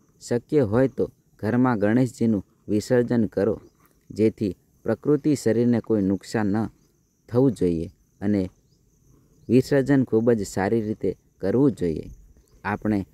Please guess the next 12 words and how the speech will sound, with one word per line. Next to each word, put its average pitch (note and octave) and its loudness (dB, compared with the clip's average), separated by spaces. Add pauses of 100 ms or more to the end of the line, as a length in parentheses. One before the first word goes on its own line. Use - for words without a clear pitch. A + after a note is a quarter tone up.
(120)
શુદ્ધ C3+ 2
વાસણમાં A2 0 (280)
એટલે G#2+ -2
કે F2+ -6 (200)
સ્વચ્છ C#3+ 0
વાસણમાં G#2 0 (280)
પાણી A2+ 0
ભરીશું. G2+ -2 (380)
તેમાં G#2 0
થોડી G2+ 0
હળદર F#2+ -2 (100)
અને F#2+ -6